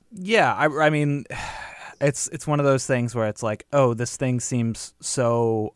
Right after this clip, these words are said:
obviously sexist," but it is so obviously sexist that it almost feels like sexism in quotation marks or something. And then there are these little twists on it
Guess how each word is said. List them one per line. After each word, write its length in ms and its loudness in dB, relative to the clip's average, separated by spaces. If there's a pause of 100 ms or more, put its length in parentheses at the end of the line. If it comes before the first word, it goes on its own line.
obviously 600 -4
sexist," 720 -6
but 160 0
it 100 0
is 200 0
so 320 2
obviously 420 -6
sexist 520 -8
that 140 -8
it 120 -12
almost 300 -10
feels 260 -10
like 220 -10
sexism 720 -12
in 200 -12
quotation 560 -8
marks 240 -4
or 80 -4
something. 420 -4
And 100 -4
then 140 -4
there 140 -4
are 120 -4
these 220 -12
little 560 -8 (1300)
twists 400 0
on 180 0
it 140 -8